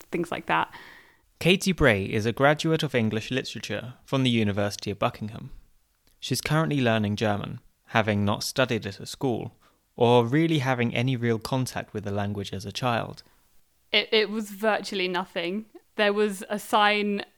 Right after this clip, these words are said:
Speaker 1: in my primary school that had the word welcome written in lots of languages, so I knew the word willkommen, though I was probably pronouncing it like willkommen, <laughs> very, you know, in a really bad English accent. And because my sister learnt German in school,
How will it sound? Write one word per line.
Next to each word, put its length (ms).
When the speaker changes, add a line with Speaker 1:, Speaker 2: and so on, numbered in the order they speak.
Speaker 1:
in 100
my 120
primary 360
school 520
that 140
had 260
the 80
word 240
welcome 540
written 220
in 120
lots 280
of 100
languages, 680
so 500
I 80
knew 160
the 120
word 220
willkommen, 540
though 120
I 60
was 100
probably 260
pronouncing 420
it 140
like 240
willkommen, 800
<laughs> 320
very, 280
you 60
know, 280
in 160
a 60
really 220
bad 220
English 260
accent. 400
And 640
because 320
my 140
sister 760
learnt 400
German 300
in 140
school, 560